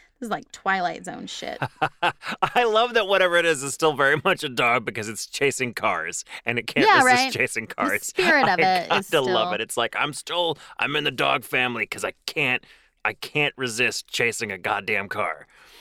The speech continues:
Speaker 1: Right.
Speaker 2: <laughs>
Speaker 1: Um,
Speaker 2: That's some
Speaker 1: sightings
Speaker 2: reason
Speaker 1: have
Speaker 2: that
Speaker 1: also been
Speaker 2: tickles me.
Speaker 1: reported during daylight hours, with several witnesses stating they had observed an unusually large wolf-like creature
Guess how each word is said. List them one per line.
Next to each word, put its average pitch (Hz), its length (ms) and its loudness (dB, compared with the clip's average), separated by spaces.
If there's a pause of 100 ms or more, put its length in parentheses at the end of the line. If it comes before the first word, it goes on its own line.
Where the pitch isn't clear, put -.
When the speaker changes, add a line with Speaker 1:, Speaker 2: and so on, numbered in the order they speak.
(200)
Speaker 1:
Right. 180 340 -2 (140)
Speaker 2:
<laughs> 262 100 -4 (420)
Speaker 1:
Um, 208 640 2
Speaker 2:
That's - 240 0
some - 120 2
Speaker 1:
sightings 320 160 2
Speaker 2:
reason 339 180 4
Speaker 1:
have 262 80 4
Speaker 2:
that 254 60 6
Speaker 1:
also 285 240 2
been 262 120 0
Speaker 2:
tickles 247 160 0
me. 214 60 0
Speaker 1:
reported 208 420 -2
during 190 360 -2
daylight 302 520 0
hours, 277 540 0
with 202 120 -8
several 240 440 0
witnesses 214 420 -4
stating 202 320 -6
they 196 80 -6
had 196 140 -6
observed 185 400 -6
an 196 100 -8
unusually 190 680 -6
large 202 340 0
wolf-like 180 420 -4
creature 180 520 -6